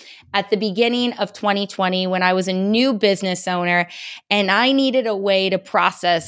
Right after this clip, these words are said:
all the emotions I was feeling, all the highs, all the lows, the things I was doing right, the things I was doing wrong. And I created the Friday ritual, which I continue to do each week.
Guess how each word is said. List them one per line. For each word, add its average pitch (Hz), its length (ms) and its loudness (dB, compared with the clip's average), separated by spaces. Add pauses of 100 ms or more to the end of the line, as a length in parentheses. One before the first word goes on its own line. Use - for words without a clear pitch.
(160)
all 254 360 2
the 269 160 0
emotions 214 560 0
I 180 160 2
was 185 240 -2
feeling, 180 440 -2
all 262 260 2
the 254 120 0
highs, 190 540 2
all 247 260 2
the 226 140 2
lows, 180 480 2
the - 160 -12
things 285 240 2
I 277 100 2
was 262 140 0
doing 226 260 -2
right, 208 320 0
the 165 80 -10
things 254 320 0
I 240 80 4
was 220 160 2
doing 196 300 -2
wrong. 175 420 0 (560)
And 220 100 0
I 226 80 4
created 247 880 0
the 208 120 0
Friday 196 380 2
ritual, 170 600 0
which 202 320 -2
I 220 140 2
continue 240 1000 0 (120)
to 262 240 -2
do 226 440 0 (260)
each 262 260 0
week. 233 400 0